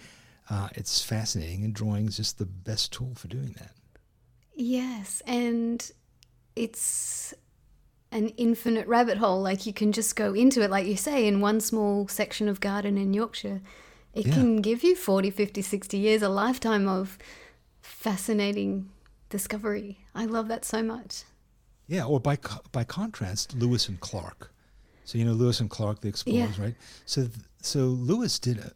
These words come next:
Speaker 1: I think it was Lewis, might have been Clark, but I think it was Lewis. He did these really amazing illustrated journals as they were traveling across
Speaker 2: Mm.
Speaker 1: America, going, you know, uh, from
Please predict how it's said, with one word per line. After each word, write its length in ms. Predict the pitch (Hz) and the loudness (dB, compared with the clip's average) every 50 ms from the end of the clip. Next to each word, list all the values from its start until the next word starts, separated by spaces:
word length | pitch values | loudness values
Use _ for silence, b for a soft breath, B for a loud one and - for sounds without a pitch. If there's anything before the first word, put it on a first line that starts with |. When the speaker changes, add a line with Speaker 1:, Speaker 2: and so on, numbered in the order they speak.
| _ _ _ - | _ _ _ -18
Speaker 1:
I 40 | - | -8
think 160 | - 190 220 | -6 -6 -6
it 0 | |
was 140 | 226 - - | -6 -6 -8
Lewis, 440 | 87 85 95 117 123 - - - - _ _ _ _ | -10 -10 -10 -10 -10 -10 -12 -14 -16 _ _ _ _
might 80 | - 95 | -16 -16
have 60 | 90 | -14
been 100 | 90 87 | -12 -14
Clark, 260 | - - - - 90 - _ | -14 -14 -14 -16 -16 -12 _
but 80 | 104 92 | -6 -2
I 20 | |
think 120 | 120 131 | -2 0
it 120 | 101 - - | -2 -2 -6
was 120 | - - - | -10 -12 -6
Lewis. 200 | - - - B B B B B B B B | -4 -4 -4 B B B B B B B B
He 240 | - - 170 180 156 | -2 2 4 4 4
did 240 | 135 135 127 113 | 4 2 2 4
these 280 | 113 120 117 110 110 117 - _ _ _ _ _ - 120 | 4 4 2 2 0 -4 -10 _ _ _ _ _ -8 -4
really 200 | 127 151 165 135 | 0 2 4 4
amazing 520 | 110 110 107 107 104 110 110 110 104 - - - - - | 4 4 4 2 2 2 0 -2 -4 -6 -12 -16 -10 -6
illustrated 460 | 120 120 120 - - 113 113 113 113 | -4 -4 -4 -2 -2 -2 -4 -4 -4
journals 540 | - 117 117 139 143 117 95 104 110 - - | -2 0 0 0 0 0 -2 -4 -6 -8 -8
as 280 | - 113 110 110 104 | -6 -4 -4 -4 -2
they 80 | 113 113 | -2 -2
were 140 | 110 113 110 | -4 -4 -6
traveling 560 | - - - - 160 180 190 190 185 165 131 | -8 -10 -10 -6 -4 -4 -4 -2 -2 0 0
across 420 | 117 - - 147 139 139 131 - | -2 -2 -2 -2 -2 0 0 0
Speaker 2:
Mm. 400 | 262 226 226 240 233 233 226 214 | 2 2 2 2 2 0 0 0
Speaker 1:
America, 480 | 208 117 131 143 151 147 - - 104 95 | 2 4 6 6 4 4 2 0 -2 -2
going, 640 | 101 101 110 113 131 139 143 143 139 139 139 131 b b b b b b b b b _ _ _ - | 0 2 2 4 4 4 4 4 4 2 0 0 b b b b b b b b b _ _ _ -6
you 100 | 123 110 | -2 0
know, 240 | 107 104 101 107 - - | 2 2 2 0 -2 -2
uh, 120 | 117 101 | -4 -4
from 360 | 98 - - 107 98 104 104 | -4 -4 -2 -2 -2 -2 -4